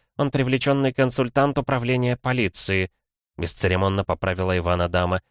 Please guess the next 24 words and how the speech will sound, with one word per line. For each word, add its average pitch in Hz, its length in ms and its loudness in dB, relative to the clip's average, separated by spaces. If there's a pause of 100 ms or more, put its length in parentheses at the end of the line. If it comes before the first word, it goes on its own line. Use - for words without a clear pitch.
(240)
«И 156 120 -2
что 185 240 -2
вы 185 120 2
хотели?» 139 540 -2 (1000)
«Андрей 82 380 -2
сказал, 82 520 0
что - 240 -4
дом 87 260 -2
продается», 90 720 0 (520)
несколько 87 460 -2
обескураженно 92 760 -2
произнес 90 460 -2
Сергей. 87 480 -2 (500)
«Предположим, 151 840 0 (100)
вы 135 220 -4
хотите 147 440 -2
купить?» 202 460 -4 (840)
«Для 107 180 -2
начала 127 420 0
мы 151 140 2
бы 139 80 -2
хотели 139 380 -2
его 135 240 2
осмотреть», 131 640 -2